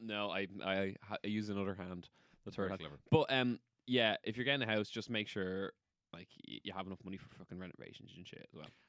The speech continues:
Speaker 2: I mean, I feel like it's such a seller's market that you can have all these issues with the house, and then you could say it to the person, and they'd be like, "Fuck you, then." <laughs>
Speaker 1: It, it,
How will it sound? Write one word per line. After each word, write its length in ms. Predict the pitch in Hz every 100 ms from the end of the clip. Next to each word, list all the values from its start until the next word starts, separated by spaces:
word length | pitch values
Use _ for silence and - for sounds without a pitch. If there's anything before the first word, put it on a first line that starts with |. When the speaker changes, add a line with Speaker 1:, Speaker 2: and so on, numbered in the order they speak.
| _
Speaker 2:
I 60 | 101
mean, 180 | 113 117
I 60 | 107
feel 220 | 131 139
like 140 | 123 -
it's 180 | 98
such 180 | - 127
a 60 | 131
seller's 520 | - 123 113 107 95
market 400 | 98 104 - 117
that 80 | 98
you 120 | 92
can 120 | 87
have 140 | 92 92
all 120 | 98
these 160 | 95
issues 240 | 98 101 98
with 100 | 98
the 80 | 95
house, 320 | 98 113 - -
and 120 | 87
then 80 | 87
you 60 |
could 140 | 82 -
say 180 | 87 85
it 80 | -
to 100 | 90
the 240 | 85 85 -
person, 340 | 92 90 107 87
and 120 | 85
they'd 40 |
be 60 | 80
like, 220 | 80 - - _ - -
"Fuck 120 | 98
you, 120 | 110
then." 100 | 90 - - 180
<laughs> 240 | - 196
Speaker 1:
It, 160 | 131 -
it, 160 | 139